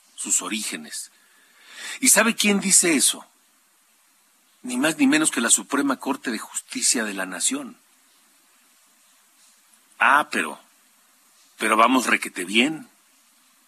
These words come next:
Vamos requete bien. Hoy se cumple una semana del asesinato de los dos sacerdotes jesuitas, Javier Campos, de setenta y nueve años,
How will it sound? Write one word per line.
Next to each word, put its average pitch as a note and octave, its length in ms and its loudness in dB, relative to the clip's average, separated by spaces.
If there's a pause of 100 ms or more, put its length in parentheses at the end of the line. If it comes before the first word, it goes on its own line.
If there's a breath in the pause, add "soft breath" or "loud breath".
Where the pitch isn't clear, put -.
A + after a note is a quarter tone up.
(180)
Vamos B2+ 460 2
requete G2 400 -8
bien. A2+ 260 -4 (420 loud breath)
Hoy F#3 160 8
se - 180 2
cumple F3+ 360 2
una D#3+ 160 4
semana C#3+ 320 4
del B2+ 140 0
asesinato B2+ 540 0
de A2+ 80 -2
los G#2 160 -6
dos A#2+ 160 -2
sacerdotes G#2+ 640 -4
jesuitas, G#2+ 520 -2
Javier A2 300 -4
Campos, A#2 400 0
de G2 140 -6
setenta G2+ 480 -4
y F#2 40 -4
nueve A2 240 0
años, A#2 360 0